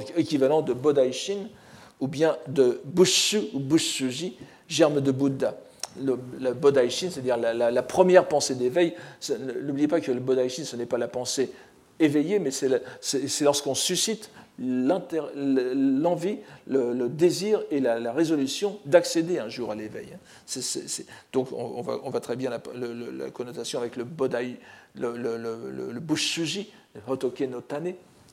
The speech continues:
qui, qui est, euh, le, disons, euh, une, une prédisposition naturelle dans, dans la, dans la nature, sho, n'est-ce pas,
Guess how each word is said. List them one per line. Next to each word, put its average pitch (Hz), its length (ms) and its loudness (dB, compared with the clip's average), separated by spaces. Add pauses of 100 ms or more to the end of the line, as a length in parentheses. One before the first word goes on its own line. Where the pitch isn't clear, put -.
(340)
qui, - 180 -14
qui 123 240 -2
est, - 200 0
euh, 127 140 -4
le, 127 560 -8
disons, 131 380 -10 (600)
euh, 117 180 -6 (160)
une, 131 240 -12
une 143 220 -6
prédisposition 151 840 0
naturelle 135 600 0
dans, 120 160 -4
dans 120 180 -8
la, 113 180 -8
dans 113 180 -8
la 113 140 -8
nature, 147 460 -4
sho, 165 380 2
n'est-ce 113 160 -12
pas, - 160 -12